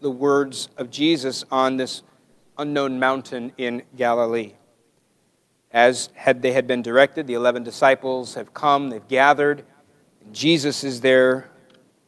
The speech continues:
waiting for them. Possibly there were more people than the eleven, but it says specifically that the eleven disciples were there. It doesn't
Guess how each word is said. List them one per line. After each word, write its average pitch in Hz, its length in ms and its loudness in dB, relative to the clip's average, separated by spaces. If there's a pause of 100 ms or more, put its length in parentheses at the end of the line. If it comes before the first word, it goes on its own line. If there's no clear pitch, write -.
waiting 143 460 2
for 123 160 -6
them. 123 400 0
Possibly 190 500 4
there 156 140 6
were 147 100 4
more 139 220 -2
people 143 500 -4
than 139 220 -4
the 127 80 -2
eleven, 135 400 2
but 127 240 -2
it 131 100 -14
says 143 240 0
specifically 127 580 -2
that 120 140 -6
the 123 80 -2
eleven 123 280 2
disciples 120 640 -2 (500)
were 123 100 -10
there. 123 360 4 (140)
It 135 120 -18
doesn't 131 260 -10